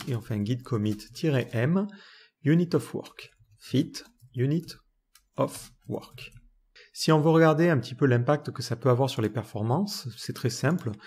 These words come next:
On va, euh, multiplier ça plein de fois. Vous pouvez utiliser votre inspecteur. Donc on va le séparer comme ça, hop, le rendre flottant. On va le redimensionner pour pas qu'il <laughs> prenne l'entièreté de l'écran. Et vous allez ensuite dans la partie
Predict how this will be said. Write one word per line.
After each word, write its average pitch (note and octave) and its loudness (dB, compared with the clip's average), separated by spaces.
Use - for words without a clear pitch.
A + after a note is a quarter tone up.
On A#2+ -2
va, B2+ 8
euh, A#2 2
multiplier B2+ 0
ça B2 2
plein A#2 -2
de G2+ -4
fois. - -4
Vous A#2+ 0
pouvez C#3+ 4
utiliser D#3 4
votre B2 0
inspecteur. B2 0
Donc G#2+ -12
on G#2 -4
va A2+ 2
le G#2 0
séparer C3 -2
comme G#2 -6
ça, F#3 -2
hop, - -12
le A2+ -6
rendre G2+ -4
flottant. B2+ -4
On A2 -2
va A2+ 2
le A2+ 4
redimensionner D#3+ 2
pour - -6
pas A2 -4
qu'il - -10
<laughs> - -10
prenne G#2+ 0
l'entièreté B2 -2
de G#2+ 2
l'écran. C3+ -2
Et C#3+ 6
vous D3+ 6
allez C3+ 6
ensuite E3 0
dans B2+ 4
la G#2 2
partie - -2